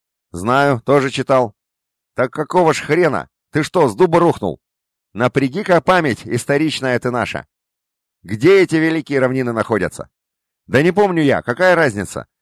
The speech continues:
Для себя хорошую землю купить не хочешь, о нас бы подумал». «Сволочь ты, Макс, сволочь и эгоист». «Это на юго-запад, выше по течению Баграды», подсказала моя супружница.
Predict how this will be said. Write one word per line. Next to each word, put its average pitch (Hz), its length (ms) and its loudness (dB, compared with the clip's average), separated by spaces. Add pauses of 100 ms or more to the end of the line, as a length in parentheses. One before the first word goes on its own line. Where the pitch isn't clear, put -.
(140)
Для 117 180 0
себя 160 300 2
хорошую 151 420 0
землю 143 320 0
купить 151 300 -2
не 135 80 -4
хочешь, 117 500 -4
о 123 120 0
нас 160 220 2
бы 131 120 0
подумал». 123 480 0 (480)
«Сволочь 175 540 2
ты, 131 100 -2
Макс, 120 360 -4 (120)
сволочь 170 560 2
и 156 160 0
эгоист». 131 420 0 (680)
«Это 139 280 2
на 143 100 2
юго-запад, 147 720 4
выше 143 380 0
по 139 120 0
течению 139 560 -2
Баграды», 120 540 0 (260)
подсказала 113 480 0
моя 110 240 2
супружница. 98 640 -6